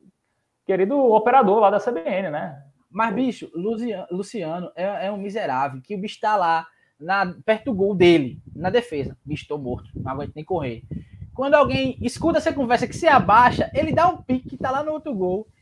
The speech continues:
Speaker 2: e se cair na direita, ele guarda, se cair na esquerda, ele guarda. Eu disse, Luciano, tu chuta com que perna? Ele disse, com essa, mas eu faço gol com essa também, porque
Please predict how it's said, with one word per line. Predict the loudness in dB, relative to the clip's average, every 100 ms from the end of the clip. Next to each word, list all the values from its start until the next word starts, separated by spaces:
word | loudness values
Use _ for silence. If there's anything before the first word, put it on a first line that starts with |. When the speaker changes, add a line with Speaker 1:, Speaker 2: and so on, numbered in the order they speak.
| _
Speaker 2:
e | -14
se | -10
cair | -4 -2 -2
na | -2
direita, | -2 -2 -2 -6
ele | -6 -6
guarda, | -2 -2 -4
se | -8
cair | -8 -6
na | -8
esquerda, | -10 -8 -8 -8
ele | -6 -6
guarda. | -4 -4 -4
Eu | -8
disse, | -10
Luciano, | -10 -8 -8
tu | -8
chuta | -10 -10
com | -12
que | -14
perna? | -10 -8 -8 -12 _ -18
Ele | -14
disse, | -14 -14
com | -12
essa, | -10 -10
mas | -10 -10
eu |
faço | -10 -10 -12
gol | -14
com | -14
essa | -16
também, | -16 -18 -18
porque | -20 -20